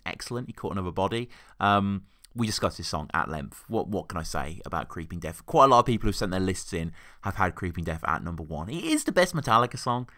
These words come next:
It really is. It's emblematic of everything the band stands for. It has probably seven or eight, like, s-, moments in it that I think are absolute gold. You know, from the intro to the Die riff to the solo, y-, you know, d-,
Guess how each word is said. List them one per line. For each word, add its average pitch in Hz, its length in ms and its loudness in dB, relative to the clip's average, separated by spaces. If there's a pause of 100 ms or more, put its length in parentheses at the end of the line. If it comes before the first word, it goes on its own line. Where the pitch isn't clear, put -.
(220)
It 131 120 -2
really 131 560 4
is. 104 180 0
It's - 380 -4
emblematic 143 560 2
of 110 100 -6
everything 147 320 0
the 120 80 -4
band 110 280 4
stands 110 340 0
for. 104 340 -2 (260)
It - 120 -6
has 127 280 2
probably 117 340 -4
seven 160 440 2
or 131 160 2
eight, 123 300 0
like, 110 260 0 (260)
s-, - 280 -6 (100)
moments 143 720 4
in 165 120 0
it - 200 -4
that 117 80 2
I 104 80 2
think 117 220 -4
are - 140 -4 (280)
absolute 113 460 2
gold. 113 460 2
You 123 120 -2
know, 95 180 4
from 113 300 0
the 110 80 0
intro 104 580 2 (140)
to - 100 -12
the 104 100 0
Die 101 280 2
riff 98 320 0
to - 100 -12
the 101 120 -4
solo, 98 880 4 (480)
y-, 170 240 -6
you 165 160 -6
know, 131 100 2
d-, 120 220 -6